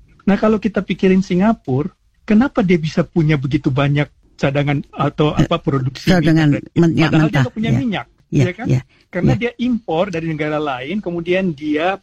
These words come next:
Speaker 1: proses, Ibu. Nah, ini juga masalah di kita, penghilangan kita sedikit dan nggak banyak yang bisa kita, kita proses. Makanya kita sekarang net importer untuk minyak mentah dan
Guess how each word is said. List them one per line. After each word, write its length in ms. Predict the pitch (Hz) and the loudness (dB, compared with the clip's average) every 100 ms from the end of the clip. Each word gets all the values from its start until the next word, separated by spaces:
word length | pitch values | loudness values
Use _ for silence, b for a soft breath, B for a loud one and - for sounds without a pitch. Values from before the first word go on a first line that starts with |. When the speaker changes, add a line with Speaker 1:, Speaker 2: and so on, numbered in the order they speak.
| _ | _
Speaker 1:
proses, 480 | 151 151 - 147 127 | -2 -2 -2 -4 -4
Ibu. 320 | 143 113 120 b b b | -10 -10 -12 b b b
Nah, 160 | - 135 | -4 2
ini 240 | 180 233 | 4 4
juga 240 | 180 196 214 | 2 0 0
masalah 400 | 185 180 175 170 | 2 2 0 0
di 80 | |
kita, 480 | 175 220 196 165 - _ | -4 -6 -4 -4 -6 _
penghilangan 560 | 185 170 165 160 160 165 | -2 0 2 0 -2 -2
kita 400 | 180 170 240 196 - _ | -4 -2 -2 -2 -6 _
sedikit 480 | 170 139 190 - 180 - | -6 -4 -4 -2 -2 0
dan 240 | 143 139 | -2 0
nggak 240 | 175 156 | -2 -2
banyak 320 | 151 147 180 190 | 0 2 4 2
yang 160 | 151 143 | 0 -4
bisa 160 | 135 143 | -2 -2
kita, 400 | 123 143 127 b b b b - | -2 -2 -2 b b b b -6
kita 240 | - 143 | -2 0
proses. 480 | - 151 - 139 - | 0 0 0 -4 -2
Makanya 320 | 127 139 156 | -6 -2 -2
kita 240 | 170 170 | -2 -4
sekarang 400 | 160 - 160 180 | -4 -2 -2 0
net 160 | 147 139 165 | -2 -2 -4
importer 640 | 147 170 165 - 147 131 - | -2 0 -2 0 -2 -4 -6
untuk 480 | 147 131 127 180 - - | -4 -4 0 -2 -2 -8
minyak 240 | 135 127 | -6 -4
mentah 400 | 139 131 170 170 | -4 -4 -2 -2
dan 400 | 151 147 185 170 | -2 2 2 2